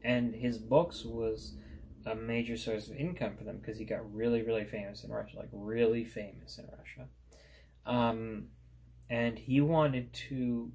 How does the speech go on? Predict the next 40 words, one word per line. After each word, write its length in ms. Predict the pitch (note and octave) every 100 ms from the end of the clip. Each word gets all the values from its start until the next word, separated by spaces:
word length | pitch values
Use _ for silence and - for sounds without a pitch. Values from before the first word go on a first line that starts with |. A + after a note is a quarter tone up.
| - - -
sign 380 | - - C3 C3+
away 180 | C3 A#2+
the 100 | A2+
rights. 380 | A#2 A2+ -
Like, 120 | B2 A#2
he 100 | A#2+
wanted 240 | B2 A#2
to 60 | A2+
give 280 | A2+ A#2
up 180 | G#2+ G#2+
the 80 | A#2+
rights 200 | A2+ A2
and 80 | A2
put 120 | A2
them 120 | A2
in 60 | G#2
the 80 | G#2
public 340 | G#2+ G#2+ G#2
domain 440 | G#2 B2 D#3 C#3+ - - - - -
for 80 |
anybody 380 | G#2+ A2 A2 G#2
to 120 | -
use. 460 | G#2+ D3 A2+ - - - - -
And 80 | A#2+
that 80 |
meant 220 | A2 A#2+ A2
that 100 | A2
they 120 | A2
would 180 | A2 G#2+
stop 300 | A2+ G#2+ A2+
receiving 760 | G#2+ - - A2+ G#2+ G#2+ G#2 - - - - - - - - D3 - - - - - - - - -
nearly 360 | E3+ F3 E3+
as 80 | C3+
much 260 | B2+ A#2+ D3
income, 380 | D#3 C#3+ A2+
'cause 220 | - A#2 -
anybody 420 | B2+ C3+ B2 A#2+
could 200 | A#2 -
copy 420 | - A2 A2 A2+ A2
it 160 | -